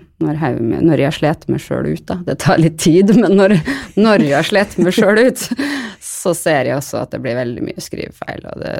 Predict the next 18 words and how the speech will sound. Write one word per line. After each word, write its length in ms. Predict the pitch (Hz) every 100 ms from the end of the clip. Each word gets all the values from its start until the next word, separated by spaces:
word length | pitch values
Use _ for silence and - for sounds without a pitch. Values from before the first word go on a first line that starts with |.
| -
stokker 320 | - - -
seg 240 | - -
og 80 | -
styrer. 400 | - - - - _ _ -
Og 160 | - 160
så 120 | 208
er 140 | 294 294
det 100 | 226
kanskje 300 | 285 - 254
der, 200 | 240 208 202
eh, 240 | 196 196 196 - _ _ _ -
derfor 380 | 180 165 170 165
også 240 | 160 151 139 143 165 151 _ _ _
på 60 | 160
en 60 |
måte 440 | 160 160 - 135 139
det 160 | 139 147
kreative 680 | - 151 131 131 123 127 131